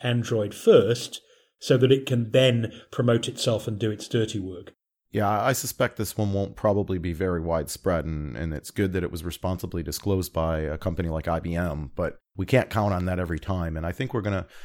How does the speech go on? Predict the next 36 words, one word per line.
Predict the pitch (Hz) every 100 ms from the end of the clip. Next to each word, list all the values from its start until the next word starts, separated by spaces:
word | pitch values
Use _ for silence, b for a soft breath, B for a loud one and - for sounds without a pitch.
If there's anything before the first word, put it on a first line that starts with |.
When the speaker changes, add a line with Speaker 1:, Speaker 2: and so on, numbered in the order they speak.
| B
Speaker 2:
have | - 113
some | - 110
more | 95
follow-ups | 104 95 92 85 -
on | 82
this | 80
whole | 98 90 -
Android | 90 87 85
update | 80 - 82 80 -
ecosystem | 92 95 87 80 - 80
problem. | 80 78 78 76
I've, | 82 82 -
I've | 87
been | 87 87
having | 87 87
some | -
conversations | 82 87 82 - 82 80 87 -
with | 87 78 - _ -
other | 107 104
people | 101 101 92
in | 87
the |
mobile | 85 90 90 87
research | 80 85 - 80 -
community, | 85 85 80 78 80
and, | 58 80 82 82 82
uh, | 78 82 82 82 80
if | - -
I | 85
can | - 87
make | 95 104 -
the |
time, | 90 - 101 87 80
I | 80
have | 85 85
a, | 82 78